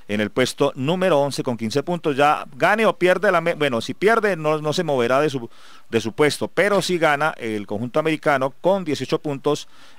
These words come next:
Eh, a ver, tiene, tiene América en este momento, no tiene go-,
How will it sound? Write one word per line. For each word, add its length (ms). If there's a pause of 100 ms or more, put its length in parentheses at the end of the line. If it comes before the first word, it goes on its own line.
Eh, 840
a 60
ver, 160
tiene, 400
tiene 200
América 680
en 80
este 260
momento, 1040
no 100
tiene 320
go-, 240